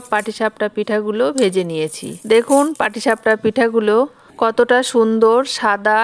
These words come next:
নরম, তুলতুলে হয়েছে। দেখেই খেতে ইচ্ছা করছে, আর কতটা লোভনীয় হয়েছে। এভাবে আপনারাও বাড়িতে একদিন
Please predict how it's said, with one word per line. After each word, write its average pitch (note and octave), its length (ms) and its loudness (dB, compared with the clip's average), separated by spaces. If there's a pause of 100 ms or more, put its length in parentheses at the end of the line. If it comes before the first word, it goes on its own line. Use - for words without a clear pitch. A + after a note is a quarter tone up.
নরম, G#3 560 0
তুলতুলে G3+ 520 2
হয়েছে। G3+ 460 2 (400)
দেখেই A3+ 360 4
খেতে G#3+ 320 0
ইচ্ছা G#3+ 260 0
করছে, G3+ 420 0 (240)
আর G3 200 -2
কতটা A3+ 460 2
লোভনীয় G#3 540 0
হয়েছে। G#3 440 2 (400)
এভাবে B3 360 2 (160)
আপনারাও A3 420 0
বাড়িতে - 380 2 (140)
একদিন G#3 340 -2